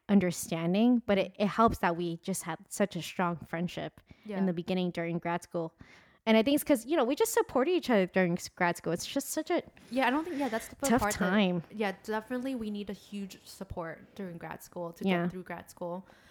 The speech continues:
Speaker 2: But afterwards, I feel like the support's been the same and it's still there.
Speaker 1: Oh, yeah, no, for sure.
Speaker 2: If it's not, like, studying, it's, like, related to, like, purchasing a home, like
Speaker 1: Yeah,
Speaker 2: you said.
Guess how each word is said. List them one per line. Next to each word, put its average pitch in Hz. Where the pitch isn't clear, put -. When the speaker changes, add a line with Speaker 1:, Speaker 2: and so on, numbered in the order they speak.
Speaker 2:
But 190
afterwards, 202
I 185
feel 196
like 185
the 180
support's -
been 180
the 175
same 269
and 185
it's 180
still 196
there. 180
Speaker 1:
Oh, 392
yeah, 392
no, 214
for 208
sure. 202
Speaker 2:
If 208
it's 214
not, 214
like, 202
studying, 190
it's, 185
like, 170
related 175
to, 185
like, 151
purchasing 202
a 208
home, 311
like -
Speaker 1:
Yeah, 202
Speaker 2:
you 226
said. 185